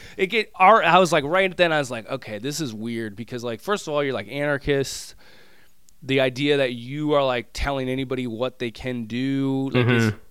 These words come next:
Speaker 1: A, weird. Um, and I follow a lot of these people, and they're just like, you know, "Streamers suck, like, they're giving away our m-,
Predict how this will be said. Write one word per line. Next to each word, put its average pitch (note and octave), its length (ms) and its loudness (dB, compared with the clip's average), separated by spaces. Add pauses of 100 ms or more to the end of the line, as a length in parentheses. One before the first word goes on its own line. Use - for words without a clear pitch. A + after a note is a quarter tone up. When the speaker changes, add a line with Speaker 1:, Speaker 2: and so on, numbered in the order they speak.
Speaker 1:
A, C#3 280 -4
weird. B2+ 720 -6 (840)
Um, A#2 440 -6 (280)
and D#3 100 -4
I D3+ 120 0
follow E3+ 280 -2
a - 20 -2
lot E3 100 0
of E3 40 -4
these C#3+ 80 -8
people, D#3+ 240 -8
and D3 80 -6
they're C#3 100 -8
just C3 160 -10
like, A#2 120 -14
you A#2 40 -8
know, A2 60 -6
"Streamers D#3+ 540 -2
suck, D3 640 -2
like, C3+ 320 -4 (400)
they're C3+ 80 -4
giving D3 300 -4
away C#3+ 220 0
our C3 360 0
m-, A#2+ 360 -8